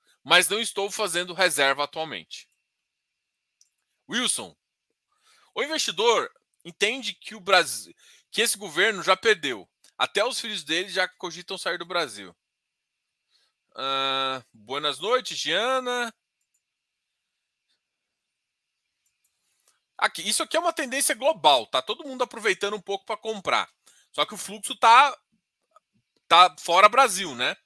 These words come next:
Por mais que o, o investidor aqui tá aproveitando pra comprar um pouquinho, o fluxo ainda tá positivo pra gente, e bem positivo. Não vejo grande diferença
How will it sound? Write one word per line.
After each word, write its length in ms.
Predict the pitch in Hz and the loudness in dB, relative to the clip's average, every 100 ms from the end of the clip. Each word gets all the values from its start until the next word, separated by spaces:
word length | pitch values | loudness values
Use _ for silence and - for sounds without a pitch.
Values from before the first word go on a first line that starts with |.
| _ _ _ _ | _ _ _ _
Por 100 | 135 | -4
mais 300 | 143 190 208 | 4 6 6
que 100 | - | -2
o, 140 | 196 165 | -6 2
o 280 | 156 151 | 4 2
investidor 340 | 151 151 143 147 | -2 -8 -6 -6
aqui 140 | 143 | -6
tá 80 | 147 | -8
aproveitando 480 | 143 139 139 147 147 | -4 -4 -2 -4 -6
pra 140 | 147 | -8
comprar 240 | 151 139 147 | -8 -2 -4
um 60 | |
pouquinho, 360 | 175 - 170 226 _ _ | -4 -10 -10 -10 _ _
o 80 | 190 | -12
fluxo 380 | - 175 - 202 | -8 -8 -6 -2
ainda 200 | 190 190 | 2 4
tá 300 | 175 170 196 _ _ _ _ _ - | 6 6 6 _ _ _ _ _ 0
positivo 680 | 196 208 214 - 190 180 160 | 2 2 -2 -4 -4 -8 -6
pra 180 | 190 | -4
gente, 340 | 156 101 85 117 | -2 -6 -10 -16
e 40 | |
bem 240 | 123 135 170 | -2 0 0
positivo. 580 | 170 127 113 - 87 _ _ _ _ _ _ _ _ _ _ _ _ _ _ | -2 -10 -10 -12 -16 _ _ _ _ _ _ _ _ _ _ _ _ _ _
Não 160 | 165 214 | 0 6
vejo 300 | 254 285 277 | 6 6 4
grande 300 | 240 277 - | 4 2 0
diferença 580 | - 226 233 262 226 | -2 -2 -2 -4 -4